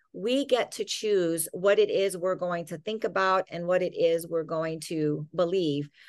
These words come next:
Most people think that they are at the mercy of their thoughts, but they're, you're not at the mercy of your thoughts. If you can sit down and think about what you're thinking about, like, really pay attention to what's going through your mind. Like, we have so many thoughts that are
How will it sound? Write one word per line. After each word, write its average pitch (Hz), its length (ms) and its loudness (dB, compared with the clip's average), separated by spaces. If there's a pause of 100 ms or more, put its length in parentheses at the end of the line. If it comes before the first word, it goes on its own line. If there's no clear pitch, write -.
(140)
Most 262 260 2
people 233 380 0
think 214 240 -4
that 180 220 0
they 185 180 4
are 180 100 2
at - 220 -4
the 175 80 -4
mercy 175 440 -2
of 220 120 -4
their 233 160 2
thoughts, 247 520 0 (380)
but 233 260 2
they're, 208 380 4
you're 208 280 2
not 240 420 4
at 170 160 -4
the 170 100 -6
mercy 156 400 -4
of 151 140 -4
your 151 160 -2
thoughts. 123 540 -6 (320)
If 214 140 4
you 254 140 0
can 277 220 0
sit - 320 2
down 208 380 2
and 180 300 -6
think 262 220 0
about 190 380 2
what 190 240 4
you're 175 160 -2
thinking 269 480 -2
about, 135 460 -2 (340)
like, 185 380 2 (260)
really 262 400 4
pay 262 180 0
attention 220 500 -4
to 196 220 2
what's 185 280 2
going 185 280 -2
through 175 180 -6
your 165 140 2
mind. 175 380 0
Like, 170 160 -2
we 240 120 0
have 262 140 0
so 226 320 2
many 208 320 -2
thoughts 185 300 0
that 180 140 0
are 170 260 2